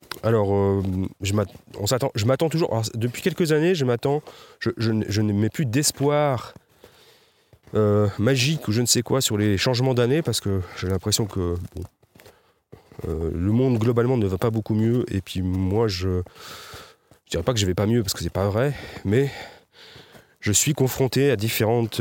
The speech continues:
épreuves régulièrement et je sais que ça fait partie de mon parcours d'élévation spirituelle et je l'accepte, mais je m'attends jamais à tout ça. On s'a-, on s'attend jamais à, au décès soudain d'une cousine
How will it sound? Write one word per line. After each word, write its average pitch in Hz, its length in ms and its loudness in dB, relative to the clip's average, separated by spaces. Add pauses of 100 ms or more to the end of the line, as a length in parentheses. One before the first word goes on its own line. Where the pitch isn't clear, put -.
(140)
épreuves 127 480 2
régulièrement 113 640 2
et - 20 2
je 98 120 0
sais 127 160 2
que - 60 0
ça - 100 0
fait 107 100 -2
partie 110 300 -2
de 101 80 -2
mon 95 180 0
parcours 110 560 0
d'élévation 98 460 0
spirituelle 107 640 -2
et - 20 -2
je 92 140 -4
l'accepte, - 560 -2 (640)
mais 131 320 2
je 107 140 0
m'attends 113 260 2
jamais 131 320 2 (1080)
à - 80 0
tout 135 120 0
ça. 135 440 4
On 117 60 0
s'a-, - 140 -2
on - 40 -2
s'attend 113 220 0
jamais 123 220 2
à, 101 260 2
au 101 140 0
décès 117 340 2
soudain 110 420 0
d'une 95 200 -2
cousine 107 460 0